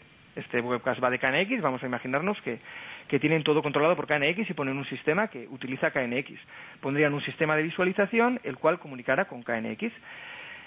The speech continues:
Pero luego, claro, aquí al lado tenemos nosotros una planta que se dedica a hacer las piezas para los coches. Pues entonces nosotros contratamos una ingeniería, esa ingeniería viene y nos instala la,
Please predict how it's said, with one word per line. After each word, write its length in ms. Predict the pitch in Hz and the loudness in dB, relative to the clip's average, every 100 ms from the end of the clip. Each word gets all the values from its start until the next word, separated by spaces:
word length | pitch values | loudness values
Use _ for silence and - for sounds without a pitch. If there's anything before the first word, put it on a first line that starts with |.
| - - | -6 2
Pero 120 | 190 | 6
luego, 200 | 220 220 | 8 6
claro, 220 | 226 226 | 6 4
aquí 120 | 156 202 | 4 4
al 60 | |
lado 200 | 196 196 | 4 2
tenemos 300 | 196 208 196 | 0 0 0
nosotros 460 | 196 208 202 214 202 | 0 -2 2 2 2
una 260 | 180 175 170 | 0 2 4
planta 500 | 185 190 190 214 208 - | 4 2 2 2 0 -4
que 300 | 127 127 120 | -2 -2 -2
se 80 | 131 | 0
dedica 500 | 135 151 190 196 147 | 0 0 4 4 4
a 20 | |
hacer 500 | - 139 156 165 156 | 0 -2 0 0 0
las 160 | 131 - | 0 0
piezas 420 | 165 170 - 220 | 4 6 6 2
para 180 | 165 135 | 0 -4
los 160 | 123 - | -6 -2
coches. 320 | 165 113 - - - - | -2 -2 -12 -18 -16 -12
Pues 100 | 120 | -8
entonces 240 | 139 123 | -6 -4
nosotros 220 | 120 135 | -4 -4
contratamos 400 | 131 113 127 131 | -4 -2 -2 -2
una 80 | 147 | -2
ingeniería, 480 | 143 160 170 214 240 | 0 2 4 6 4
esa 140 | 208 | 2
ingeniería 360 | 143 135 139 151 | -4 -2 2 4
viene 300 | 165 202 240 | 4 4 4
y 20 | |
nos 160 | 180 143 | 4 0
instala 480 | 127 139 143 165 165 | 0 4 6 6 4
la, 640 | 123 123 110 - - | 0 -4 -8 -10 -14